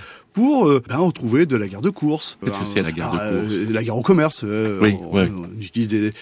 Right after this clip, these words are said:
Speaker 1: des sous-marins, notamment, pour, euh, couler les navires de commerce de l'adversaire. Le blocus, euh, les mines. Alors, ce qui est intéressant sur la guerre sur mer pendant la Grande Guerre, c'est que il n'y a pas de front. Ça, c'est un, une
Speaker 2: Oui.
Speaker 1: particularité. Il n'y a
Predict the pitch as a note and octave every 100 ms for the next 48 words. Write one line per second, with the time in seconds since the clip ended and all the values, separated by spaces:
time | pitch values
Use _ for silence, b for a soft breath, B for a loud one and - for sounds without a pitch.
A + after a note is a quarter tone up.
0 | - F#2+ B2 A2+ B2+ F#3+ G3+ A2+ F#2 C3
1 | F#3 - C#3+ E3 G#2+ G#2+ - C#3 D3 C3
2 | A2 A2 G#2+ G#2+ A2 A2+ F#2+ C3+ - B2+
3 | C3 B B - A2+ E3 A#3 G3 - -
4 | b b - G2 D3+ F#3 F#3 E3 G#2+ G#2
5 | B B B G#2 - F#3+ F3+ E3+ - C#3
6 | A#2 G#2 B2 C3+ - A2+ A#2 A2 - _
7 | G#3 F#3 D#3 A2+ G#2 G2+ A#2+ G#3+ B3 -
8 | B B - G3+ F3+ D#2+ - - C#3 B2
9 | A#2+ A#2 - F3+ A#3+ - _ - D#3+ A#2
10 | G#2 F#2+ G2 G#2+ - B2 - B2 A#2+ -
11 | A2+ - - - C3 B2